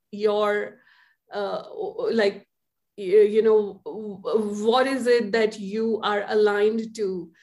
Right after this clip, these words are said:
It kind of gives you a little bit of that. And then once you know that, then you can start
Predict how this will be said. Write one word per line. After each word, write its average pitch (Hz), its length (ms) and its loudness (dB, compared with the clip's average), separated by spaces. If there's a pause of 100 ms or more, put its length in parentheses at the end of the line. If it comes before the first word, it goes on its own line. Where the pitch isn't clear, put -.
(160)
It 233 120 -14
kind 302 180 -2
of 233 200 -6
gives 247 340 -6
you 247 180 2
a 233 120 4
little 240 160 2
bit 233 240 0
of 196 280 -6
that. 196 320 0
And 202 180 -8
then 208 140 -2
once 220 280 -4
you 214 120 -2
know 220 300 -2
that, 196 320 -6
then 202 120 -6
you 208 120 -2
can 196 320 -6
start 196 560 -2